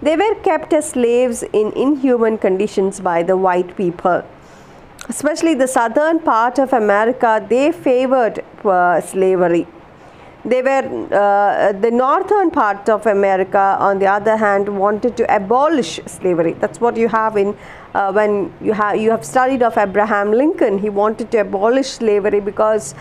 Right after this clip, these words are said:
uh, and he was totally against slavery. The northern states of America was totally against slavery. Uh,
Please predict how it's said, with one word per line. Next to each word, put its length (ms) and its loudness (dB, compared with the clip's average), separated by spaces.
uh, 360 2
and 200 0
he 80 -2
was 160 0
totally 360 2
against 460 0
slavery. 320 2
The 120 2
northern 640 2
states 400 -2
of 100 -6
America 480 0
was 240 0
totally 360 0
against 600 -2
slavery. 460 -2
Uh, 440 0